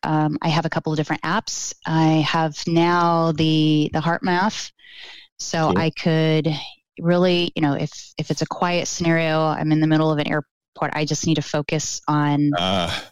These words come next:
Speaker 1: the, the quietness of my breathing, then, then I do it.
Speaker 2: For, for listeners, uh, guys, HeartMath is an interesting company. I started working as an advisor for them in, like, two thousand eight.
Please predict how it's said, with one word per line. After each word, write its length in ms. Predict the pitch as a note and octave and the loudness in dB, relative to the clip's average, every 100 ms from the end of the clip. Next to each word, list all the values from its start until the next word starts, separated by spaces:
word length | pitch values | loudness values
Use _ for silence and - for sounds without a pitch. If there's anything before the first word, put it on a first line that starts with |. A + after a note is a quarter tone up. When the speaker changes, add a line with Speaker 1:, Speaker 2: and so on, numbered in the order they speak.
| - | -2
Speaker 1:
the, 420 | D#3 D3+ D3 D3 - - _ _ _ - | 0 2 2 -2 -6 -20 _ _ _ -8
the 60 | E3 | -6
quietness 720 | - - D#3+ D#3+ - D#3+ - - | -4 -2 0 -2 0 0 0 -2
of 160 | D#3 D3+ | -2 0
my 280 | D#3 D3+ | 0 0
breathing, 640 | D#3+ E3 E3 E3 E3+ G#3 C4 - _ _ | 0 0 2 2 0 0 -4 -4 _ _
then, 380 | D3+ D3 D3+ D3 - | -2 2 2 -2 -2
then 140 | D#3+ | 0
I 100 | D#3 | 2
do 240 | D3 C#3+ C3 | 2 0 -2
it. 180 | - - _ _ | -4 -8 _ _
Speaker 2:
For, 340 | B2 A#2+ - - - - B2+ | 2 2 0 -10 -12 -8 -4
for 180 | - A#2 | 0 2
listeners, 720 | G#2 - G2+ F2+ F2 - - | 2 2 2 2 0 -2 -4
uh, 60 | - - | -4 -4
guys, 440 | - G#2 G2 F#2 - - | -2 0 0 -2 -6 -8
HeartMath 560 | - D3 C3+ A2+ G2+ - | -4 -2 0 0 -2 -2
is 140 | G2+ | -2
an 60 | A2+ | 0
interesting 360 | G2+ G2 G#2 G#2 | 0 2 0 0
company. 420 | F#2+ F2+ F2+ F2 | 0 0 0 -2
I 160 | F#2 F#2 | -4 -4
started 460 | - A#2+ A2 G2+ | -2 0 2 2
working 300 | F#2+ F#2+ F#2+ | 0 0 0
as 120 | F2 | 0
an 120 | F2 D#2+ | 0 0
advisor 500 | D2+ D2+ E2 E2 D#2 | 0 -2 -2 -4 -4
for 120 | F2 | -4
them 280 | E2 D#2+ D#2+ | -2 -4 -4
in, 100 | D2 | -6
like, 140 | - | -6
two 140 | - | -4
thousand 340 | G2 C#2 C#2 C#2+ | -4 -4 -6 -8
eight. 300 | B1 - - | -8 -10 -12